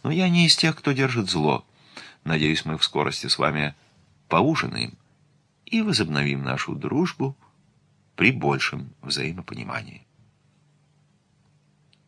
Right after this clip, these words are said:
Пять дней спустя инспектора Фредерико Веларди застрелили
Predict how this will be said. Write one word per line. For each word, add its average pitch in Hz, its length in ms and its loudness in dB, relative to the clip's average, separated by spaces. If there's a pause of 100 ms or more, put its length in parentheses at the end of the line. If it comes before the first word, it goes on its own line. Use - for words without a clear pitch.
(680)
Пять 147 220 4
дней 151 160 4
спустя 127 500 2 (540)
инспектора 87 680 2
Фредерико 85 680 0
Веларди 87 640 0 (640)
застрелили 95 840 2